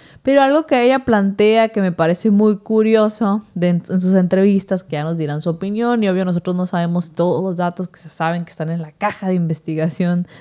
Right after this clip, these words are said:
de todo este caso, pero ella dice que como las autoridades estaban siendo muy presionadas por encontrar a este muchacho estadounidense, estaban siendo muy, muy presionadas,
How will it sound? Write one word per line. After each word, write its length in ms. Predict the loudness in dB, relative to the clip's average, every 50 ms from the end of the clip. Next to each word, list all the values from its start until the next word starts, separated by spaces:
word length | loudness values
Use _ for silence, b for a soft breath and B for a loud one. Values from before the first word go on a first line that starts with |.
| B B
de 100 | -6 -6
todo 240 | -4 -2 -2 -2 -2
este 240 | -2 -4 -6 -8 -6
caso, 460 | -2 -2 -2 -2 -2 -4 -8 -10 -10 B B B B B B B B
pero 160 | 2 2 4
ella 240 | 4 4 4 2 0
dice 840 | 2 0 -2 -2 -2 -2 -2 -2 -2 -4 -4 -6 -6 -8 -10 _ 0
que 340 | 2 2 4 4 0 -4 b b b b b b b b b b b _ _ _
como 300 | 4 4 4 4 4 2
las 220 | 2 2 2 2
autoridades 640 | 0 -2 -2 -2 0 2 4 4 4 4 4 2 2
estaban 240 | 0 0 0 0 2
siendo 260 | 4 4 4 4 4
muy 320 | 4 4 4 6 4 4 2
presionadas 880 | 4 2 4 4 4 2 0 0 0 2 2 2 2 2 2 0 0
por 180 | 0 0 2 2
encontrar 420 | 2 2 2 0 0 2 2 2
a 40 | 2
este 180 | 2 0 -2 -2
muchacho 400 | -2 0 -2 -2 0 2 0 2
estadounidense, 800 | 2 2 2 4 4 4 4 4 4 4 4 4 4 2 2 -2
estaban 380 | -2 0 0 2 4 4 2
siendo 320 | 4 2 2 4 4 4 4
muy, 460 | 4 4 4 4 4 4 4 4 2
muy 240 | 2 2 0 0 -2
presionadas, 800 | 0 -2 -2 0 0 0 0 2 2 2 2 2 0 0 -4